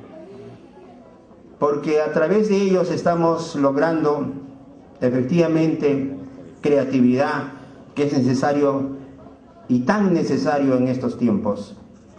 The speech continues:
que nuestros niños desarrollen esta capacidad de creatividad, de alegría, para que nuestro mundo sea de paz y no sea de violencia. Y la paz se construye justamente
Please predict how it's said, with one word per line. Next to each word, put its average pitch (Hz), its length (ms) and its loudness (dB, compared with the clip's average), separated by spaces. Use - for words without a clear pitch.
que 117 100 0
nuestros 127 380 0
niños 160 500 2
desarrollen 135 800 0
esta 131 280 0
capacidad 120 680 0
de 123 140 0
creatividad, 123 880 0
de 120 100 -2
alegría, 151 680 2
para 131 200 0
que 135 120 0
nuestro 139 260 2
mundo 175 320 2
sea 175 220 2
de 165 80 0
paz - 720 -4
y 135 100 2
no 139 140 2
sea 151 220 -2
de 120 100 2
violencia. 107 680 0
Y 120 80 4
la 123 180 0
paz 170 280 -2
se 143 120 2
construye 139 500 2
justamente 170 960 0